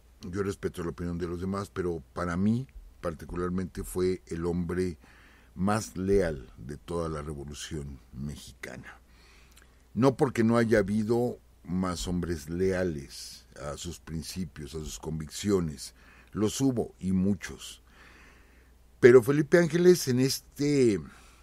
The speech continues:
¿cómo podríamos decirlo, este, licenciada y amigos? En este ajedrez que fue, eh, la Revolución Mexicana, él estuvo bajo las órdenes de Porfirio Díaz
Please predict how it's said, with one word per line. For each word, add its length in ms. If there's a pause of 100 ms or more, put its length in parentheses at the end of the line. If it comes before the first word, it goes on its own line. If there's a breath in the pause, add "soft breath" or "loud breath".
(260 loud breath)
¿cómo 220
podríamos 480
decirlo, 840
este, 540
licenciada 580
y 120
amigos? 580 (380 soft breath)
En 100
este 240
ajedrez 1080 (280)
que 120
fue, 600 (500 soft breath)
eh, 300
la 100
Revolución 520
Mexicana, 600 (640 loud breath)
él 220
estuvo 600
bajo 260
las 240
órdenes 540
de 280
Porfirio 540
Díaz 680